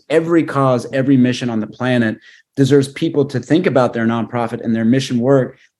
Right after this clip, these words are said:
in business terms, right? So, so part of it was just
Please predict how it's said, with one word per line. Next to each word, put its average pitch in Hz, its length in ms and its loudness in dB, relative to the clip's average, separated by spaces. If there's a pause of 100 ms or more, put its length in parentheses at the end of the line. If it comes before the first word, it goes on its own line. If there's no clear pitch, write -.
in 139 200 2
business 123 760 -2
terms, 107 480 -4
right? 113 400 -2
So, 131 280 -4
so 147 180 -2
part 214 260 2
of 143 100 4
it 139 140 2
was 127 160 -2
just 135 400 -2